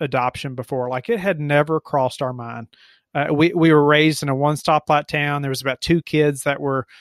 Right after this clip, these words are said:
uh, I mean, that I knew of that had been adopted. I mean, it was, like, this very, very foreign thing. Um, but, you know, during that night, uh, Platt was talking about it and just, you know, just how, you know, as a believer, uh, you know, knowing Christ, like,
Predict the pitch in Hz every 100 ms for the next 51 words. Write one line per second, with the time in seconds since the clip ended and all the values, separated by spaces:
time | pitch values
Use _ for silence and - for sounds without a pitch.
0 | - _ - - 131 123 151 180 185 165
1 | 156 151 151 147 156 151 151 143 143 147
2 | 143 147 147 160 165 170 170 185 160 185
3 | 165 160 - 165 175 165 175 180 - 151
4 | 160 156 127 139 143 123 113 - - _
5 | 147 131 131 123 156 151 _ _ _ 190
6 | 165 151 180 - 151 170 240 220 165 151
7 | 151 160 147 139 - 175 160 175 156 135
8 | 160 151 147 151 143 139 139 139 135 131
9 | 131 190 185 185 190 - 214 233 226 208
10 | 190 180 175 180 165 170 180 180 151 151
11 | 175 165 143 135 - 160 165 160 147 147
12 | 170 - 143 131